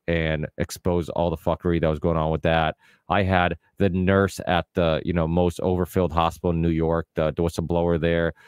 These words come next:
I had, you know, Doctor Peter McCullough, Doctor Robert Malone, I, uh, you know, uh, Mickey Willis, Judy Mikovits was on the, uh, you know, we brought her on to the Union of the Unwanted. We, you know, Del Bigtree, like,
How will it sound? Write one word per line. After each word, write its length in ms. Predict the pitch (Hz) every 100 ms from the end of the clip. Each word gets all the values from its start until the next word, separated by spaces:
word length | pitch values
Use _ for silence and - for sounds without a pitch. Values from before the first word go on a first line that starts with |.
| _ -
I 160 | 104
had, 340 | 110 101 90 85 _ _ _
you 60 | 92
know, 100 | 82
Doctor 300 | 82 90 85
Peter 160 | 98
McCullough, 360 | 92 - 90 78
Doctor 260 | 80 -
Robert 220 | 90 90 95
Malone, 360 | 95 95 85
I, 160 | 78 80 -
uh, 100 | 90
you 120 | 85
know, 220 | 82 76 -
uh, 120 | - 80
Mickey 340 | 90 98 107
Willis, 520 | 92 101 90 82 - - _ _
Judy 260 | - 104 101
Mikovits 500 | 98 107 90 85 -
was 160 | 85 85
on 240 | 85 85
the, 260 | 85 82 -
uh, 80 | 90
you 100 | 85
know, 120 | 85
we 120 | 78
brought 240 | 85 87 85
her 100 | 85
on 140 | 87
to 100 | -
the 100 | 90
Union 240 | 87 90 90
of 80 | 82
the 80 |
Unwanted. 420 | 87 85 90 87 73
We, 220 | 87 87 - - _
you 80 | 101
know, 140 | 85
Del 260 | 73 95 101
Bigtree, 400 | 107 - 98 90
like, 180 | 101